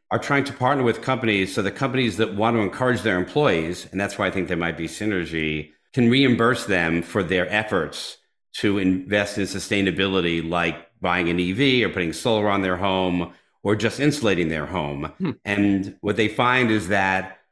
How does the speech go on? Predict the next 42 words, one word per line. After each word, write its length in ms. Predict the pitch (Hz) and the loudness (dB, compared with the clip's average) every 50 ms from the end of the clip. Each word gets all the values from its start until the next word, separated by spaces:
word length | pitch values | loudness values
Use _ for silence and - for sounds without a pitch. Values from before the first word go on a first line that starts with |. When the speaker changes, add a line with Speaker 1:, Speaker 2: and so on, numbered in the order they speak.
| _ _ | _ _
Speaker 1:
when 120 | - 110 110 | 2 2 2
the 80 | 107 | 2
company 580 | 104 - 143 143 135 139 123 123 117 117 113 117 | 2 2 0 0 2 2 2 4 4 4 2 0
puts 300 | 113 - - 123 - - | 0 -4 -6 -6 -2 -2
a 320 | 117 101 95 92 95 90 92 | 0 0 0 0 -2 -2 0
match 380 | 101 104 110 113 120 120 - | 0 2 2 2 0 -2 -4
program 400 | - - 123 104 95 98 98 95 | -2 0 0 2 2 2 2 2
of 100 | 92 87 | 2 0
some 220 | - - 104 92 90 | 0 -2 -2 -2 -2
kind 420 | - 98 101 92 92 92 90 85 | -2 0 0 2 2 0 0 -2
in 220 | 95 95 92 85 | 0 -2 -2 -2
place, 640 | - - 127 123 - 87 87 87 - - - - - - _ _ _ _ | -2 0 0 2 2 2 0 -4 -6 -8 -10 -12 -14 -16 _ _ _ _
that 160 | - 101 101 | 0 2 2
employees 320 | 107 104 - 135 120 113 - | 2 2 2 2 2 2 2
don't 140 | 143 135 | 2 2
want 100 | 123 120 | 4 2
to 80 | 113 104 | 2 4
leave 140 | 113 120 110 | 2 2 2
that 160 | 110 104 101 | 2 0 2
money 200 | 104 107 107 110 | 2 2 4 2
on 100 | 98 90 | 2 0
the 80 | 82 82 | -2 -4
table. 680 | - - 143 165 160 95 82 69 73 82 - - - _ _ _ _ _ | -2 0 0 0 0 0 -2 -2 -4 -6 -6 -8 -18 _ _ _ _ _
So 240 | - - 123 117 | -2 0 2 2
if 100 | 110 - | 2 0
they 160 | - 117 110 107 110 110 107 - | 0 2 2 2 2 0 -2 -2
even 220 | - 139 139 156 139 | -4 0 2 2 2
have 140 | 135 131 120 | 2 2 2
an 120 | 113 113 - | 0 0 2
inkling 520 | 139 170 196 190 - 135 110 85 80 - | 2 2 2 4 2 0 0 0 0 -2
of 140 | 101 87 87 | -4 -2 0
maybe 200 | 104 101 87 95 | 0 0 0 0
doing 240 | 87 98 98 95 90 | 0 0 2 0 0
some 240 | - - 113 98 98 | 0 0 0 2 2
of 120 | 95 85 | 2 0
that 200 | 90 85 85 82 | 0 -2 -2 -4
work, 460 | 85 82 85 82 80 82 85 - - _ _ | -2 -2 0 0 -2 -2 -4 -8 -12 _ _
Speaker 2:
Hmm. 300 | - - 135 156 156 123 90 | -4 -2 -2 0 -2 -2 -4
Speaker 1:
they 180 | 80 82 104 101 | -2 0 0 0
do 180 | 92 _ - 113 - - | -2 _ -10 -12 -10 -8
the 80 | 92 | -8
work. 420 | 80 80 76 65 60 - - - | -6 -6 -6 -6 -8 -12 -18 -20